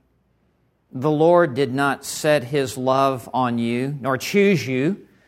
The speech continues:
because you were more in number than any of the people, for you were the fewest of all, but because the Lord loved you."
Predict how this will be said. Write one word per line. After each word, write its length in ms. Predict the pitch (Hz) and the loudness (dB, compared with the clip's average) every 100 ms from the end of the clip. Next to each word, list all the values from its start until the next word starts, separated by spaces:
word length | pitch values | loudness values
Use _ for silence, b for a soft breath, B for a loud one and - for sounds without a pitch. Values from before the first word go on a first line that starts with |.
| b b b | b b b
because 340 | 196 226 214 156 | 4 6 6 6
you 120 | 226 | 6
were 140 | 185 | 6
more 420 | 160 160 185 202 180 | 6 6 8 8 6
in 160 | 156 | 2
number 420 | 151 180 190 170 | 2 2 4 4
than 200 | 151 160 | 4 0
any 240 | 160 175 170 | 0 0 0
of 80 | 139 | 0
the 100 | 143 | -2
people, 540 | - 170 165 190 226 | -2 -2 2 2 2
for 180 | 220 202 | 4 4
you 160 | 226 | 6
were 80 | 269 | 4
the 120 | 214 | 4
fewest 600 | - - 294 277 226 - 202 | 2 2 4 6 4 0 -2
of 140 | 170 | 4
all, 680 | 185 262 151 90 - _ _ _ _ _ _ b b b b - | 6 6 2 -4 -14 _ _ _ _ _ _ b b b b 2
but 240 | 185 247 | 4 6
because 840 | 208 - 214 233 220 214 - - - _ _ _ _ _ _ _ _ _ _ _ _ | 4 4 4 6 6 4 0 -8 -12 _ _ _ _ _ _ _ _ _ _ _ _
the 100 | 151 | 0
Lord 260 | 185 196 185 | 4 4 2
loved 300 | 180 214 196 | 0 -4 -8
you." 140 | 82 | -18